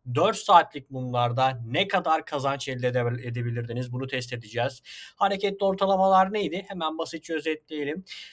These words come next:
E, kırka ve, kırk ve yirmiyi kullanıyoruz biz. Kırk hareketli ortalamayla yirmi hareketli ortalamayı. Yirmi kırkın üstüne giderse alım, kırk yirmi kırkın altına inerse de satımdı. Çok basit bir şekilde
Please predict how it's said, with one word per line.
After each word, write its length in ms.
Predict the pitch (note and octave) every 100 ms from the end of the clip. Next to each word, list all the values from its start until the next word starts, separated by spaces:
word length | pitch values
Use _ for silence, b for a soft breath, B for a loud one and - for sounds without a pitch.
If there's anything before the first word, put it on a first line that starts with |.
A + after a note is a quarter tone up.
| B _
E, 280 | C3+ C3 C3
kırka 420 | - A3+ - A3
ve, 240 | G#3+ G#3 -
kırk 280 | A#3+ -
ve 60 | G#3
yirmiyi 380 | G3+ G3 G3 G3+
kullanıyoruz 580 | G#3 E3+ C#3 C3 B2 B2+
biz. 240 | A#3 -
Kırk 320 | - F3+ F3
hareketli 400 | E3 D#3 D3 -
ortalamayla 460 | D3 D3+ D3 D3 C#3+
yirmi 160 | D3
hareketli 440 | D3 C#3 C#3 C3 B2+
ortalamayı. 640 | A#2+ B2 A#2+ A#2+ D#3+ B3 -
Yirmi 340 | A#3+ A#3+ G#3
kırkın 300 | G3 G3+ F#3
üstüne 280 | D#3 - C3+
giderse 540 | A#2+ A#2+ A2 - G#2 -
alım, 340 | G3+ A#3 A3 - _ -
kırk 260 | B3+ A3+ G#3+
yirmi 320 | A3 G#3 F#3
kırkın 280 | F#3 F3 E3+
altına 320 | D3+ D3 D3
inerse 460 | C#3+ B2+ A#2+ C3 F3
de 180 | B3+
satımdı. 520 | G#3+ G#3+ - B2 G2 -
Çok 300 | A#3+ A3+ G3
basit 300 | - - -
bir 60 |
şekilde 560 | B2 C3+ C#3 C#3 G#3